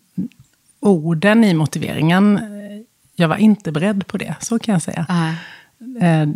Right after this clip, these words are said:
Speaker 1: nej, men det känns, eh, helt fantastiskt att någon vill skriva så om mig. <laughs>
Speaker 2: Ja, och det är ju en jury som sen har, eh, utvärderat,
Speaker 1: Ja.
Speaker 2: eh, olika profiler.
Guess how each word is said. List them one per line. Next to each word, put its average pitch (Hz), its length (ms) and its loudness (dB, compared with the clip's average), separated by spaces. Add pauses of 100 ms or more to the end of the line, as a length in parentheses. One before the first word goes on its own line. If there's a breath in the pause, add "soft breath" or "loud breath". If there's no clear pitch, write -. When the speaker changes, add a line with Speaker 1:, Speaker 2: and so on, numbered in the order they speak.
(640)
Speaker 1:
nej, 208 220 6
men 214 180 8
det 214 120 4
känns, - 480 0
eh, - 280 -6
helt 175 280 0
fantastiskt - 600 -2
att 240 120 -2
någon 165 500 4 (460)
vill 170 180 0
skriva 170 420 -2
så 240 200 4
om 160 100 2
mig. 175 200 4 (120)
<laughs> - 140 -12
Speaker 2:
Ja, 190 80 2
och 190 100 2
det 202 80 2
är 247 100 2
ju 214 80 2
en 208 120 4
jury 170 460 0
som 262 140 2
sen 165 260 2
har, 156 160 2
eh, 147 400 -2 (240)
utvärderat, 170 960 -6
Speaker 1:
Ja. 208 360 4
Speaker 2:
eh, 208 140 -8
olika 170 340 -6
profiler. 147 520 -10